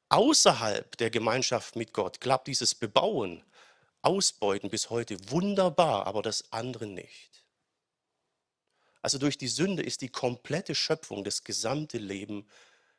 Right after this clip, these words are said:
in den Abgrund gerissen. Es gibt immer zwei Seiten, eine typische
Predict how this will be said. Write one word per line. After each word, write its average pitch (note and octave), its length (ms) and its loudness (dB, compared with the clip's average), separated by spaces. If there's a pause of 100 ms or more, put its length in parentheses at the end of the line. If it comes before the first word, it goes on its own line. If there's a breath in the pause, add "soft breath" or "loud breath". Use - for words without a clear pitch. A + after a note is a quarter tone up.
(180 soft breath)
in A2+ 140 -8
den - 180 -8
Abgrund G2 560 -10
gerissen. - 540 -14 (280)
Es - 140 -6
gibt - 220 -12
immer F3 320 -10
zwei - 420 -10
Seiten, - 560 -8
eine - 220 -20 (100)
typische D3+ 560 -8